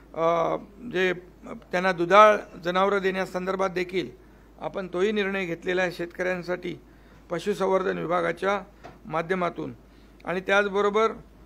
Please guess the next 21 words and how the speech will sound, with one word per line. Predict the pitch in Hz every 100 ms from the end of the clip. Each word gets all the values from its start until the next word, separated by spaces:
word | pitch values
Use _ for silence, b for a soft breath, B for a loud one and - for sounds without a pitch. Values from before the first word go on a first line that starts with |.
| -
अंबेजोगाई | - 170 202 226 214 208 214
जिल्हा | 190 202
बीड | 185 190 208
येथे | 190 190 160
लाल | 185 196
कंदारी | 202 185 196 208
व | 202
देवणी | 180 180 190 196
गोवंश | 175 185 175
जतन | 165 190 185 165 - B B B
व | - 185
संवर्धन | - 170 185 185 202
करण्यासाठी | 175 175 180 175 170 165 139 - B B B -
पशुपैदास | 156 220 220 196 196 190
प्रशिक्ष-, | - 165 165 202 185 - - - - - - - - - - - - - - - -
प्रक्षेत्र | - 196 208 - 196 190 208
उभारण्याकरता | 190 175 185 190 196 180 196
देखील | 185 180 196
मान्यता | 170 165 170 175
दिलेली | 165 165 156 147
आहे. | 131 -